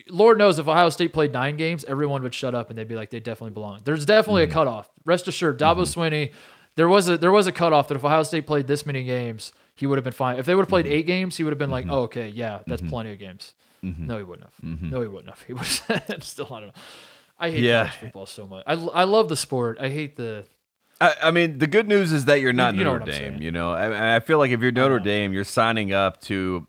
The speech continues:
Speaker 2: get champion until you get throttled. And, uh, you get
Speaker 1: Yeah.
Speaker 2: championed <laughs> into the A C C championship game, and then it's gone.
Speaker 1: Dude.
Speaker 2: And same with the playoff. And
Speaker 1: We literally have a system, Tate, where there's five power conferences,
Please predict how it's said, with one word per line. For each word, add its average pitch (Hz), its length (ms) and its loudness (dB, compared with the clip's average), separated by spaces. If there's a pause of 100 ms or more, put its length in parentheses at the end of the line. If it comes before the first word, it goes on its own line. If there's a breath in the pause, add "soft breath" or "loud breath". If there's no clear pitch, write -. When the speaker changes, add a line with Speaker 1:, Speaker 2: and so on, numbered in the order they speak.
(160)
Speaker 2:
get 113 180 -4
champion 92 600 -4
until 92 400 -4
you 90 180 -6
get 82 300 -8
throttled. 78 640 -2
And, 80 460 -8
uh, 85 180 -2
you 101 140 -6
get 117 200 -4
Speaker 1:
Yeah. 139 100 2
Speaker 2:
championed 123 520 0
<laughs> 110 120 -2
into 196 260 2
the 151 180 4
A 147 60 4
C 139 80 -4
C 170 180 -2
championship 123 560 2
game, 120 380 0
and 107 200 -2
then 107 200 -2
it's 87 140 -10
gone. 82 540 -4
Speaker 1:
Dude. 85 120 -4
Speaker 2:
And 90 260 0
same 123 200 -2
with 104 100 -2
the 92 60 -10
playoff. 80 640 -2
And 78 380 -8 (360)
Speaker 1:
We 175 140 -2
literally 214 340 6
have 208 160 4
a 175 60 0
system, 151 420 -2
Tate, 127 400 -2
where 143 120 -4
there's 135 120 -4
five 170 300 2
power 151 240 2
conferences, 123 800 -6